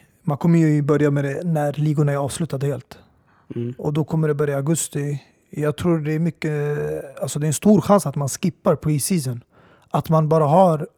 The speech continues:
Speaker 1: max en månads vila. För att nu finns det inget E M som du sa,
Speaker 2: Mm.
Speaker 1: som det hade varit sommar. Så du får några veckors vila och sen kommer du tillbaka direkt i september, slutet,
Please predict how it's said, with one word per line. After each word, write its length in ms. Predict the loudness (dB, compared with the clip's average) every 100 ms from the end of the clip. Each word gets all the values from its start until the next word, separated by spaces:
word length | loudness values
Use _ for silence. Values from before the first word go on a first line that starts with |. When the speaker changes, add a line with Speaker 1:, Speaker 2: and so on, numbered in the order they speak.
| _ _ _ -4
Speaker 1:
max 680 | 2 2 2 -4 -8 -8 -10 -2
en 160 | 0
månads 420 | 2 0 -2 -4
vila. 320 | -4 -2 -2 -6 -14 _ _
För 120 | -4
att 100 | 2
nu 200 | 4 6
finns 180 | 4 2
det 60 |
inget 160 | 0 0
E 120 | 0
M 100 | 0
som 160 | -2 -4
du 80 | -4
sa, 260 | -6 -6 -10 _ _ _ _
Speaker 2:
Mm. 100 | -4
Speaker 1:
som 100 | 0
det 60 | 2
hade 140 | 0
varit 180 | -2 -2
sommar. 260 | -2 -2 -2
Så 140 | -2
du 120 | -4
får 200 | -2 -2
några 300 | 0 0 0
veckors 440 | 0 -2 -2 -4 -2
vila 320 | -2 0 -2 -8 _ _
och 100 | 2
sen 140 | 2
kommer 220 | 4 4
du 40 | 2
tillbaka 360 | 2 2 2
direkt 460 | 0 0 0 -4 -20 _ _ _ -4
i 80 |
september, 580 | -2 -2 -2 0 0 0
slutet, 480 | -4 0 0 2 0